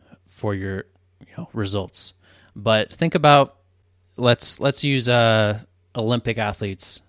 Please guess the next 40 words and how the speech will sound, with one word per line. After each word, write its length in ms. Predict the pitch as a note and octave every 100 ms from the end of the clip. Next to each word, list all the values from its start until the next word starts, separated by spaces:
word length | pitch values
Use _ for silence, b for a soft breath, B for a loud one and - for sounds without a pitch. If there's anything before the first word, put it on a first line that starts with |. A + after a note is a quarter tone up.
| -
as 160 | G#2+
an 80 | G2
example. 540 | F#2+ G2 F#2 - F2 - b b b b b b _
They 100 | C3
compete, 360 | C#3+ - D#3
like, 220 | C3+ B2+ G#2+
once 440 | G#2+ A#2+ B2 -
every 220 | A#2+ G#2+ G#2
four 280 | - G#2
years. 300 | F#2+ F#2 F2+
Now, 140 | A#2 A#2+
that's 180 | C3+ D3
not 140 | B2
all 120 | A2
they 100 | A2
compete, 320 | - G2 G2+
but 120 | G#2+ G2
that's 220 | A#2 -
what 100 | A2+
they're 80 | G2
training 340 | - F#2+ F#2
for. 280 | - F#2 - b b b b b b b
But 80 | A#2
what 160 | C#3
about 220 | D#3 D#3 C#3+
the 120 | C3
other, 180 | C3 C3
like, 160 | A2
ninety-eight 480 | G#2+ A2 A2 A2 G#2+
percent 320 | G2+ - G2
of 100 | F#2
it? 140 | F2 - _ _ _
Do 100 | -
you 60 | A2
think 180 | C3+ C3+
they 120 | C3
love 340 | G#2 G#2+ G#2
getting 240 | A2 A2 G#2+
up 120 | -
early 460 | A#2+ B2+ C3+ C3+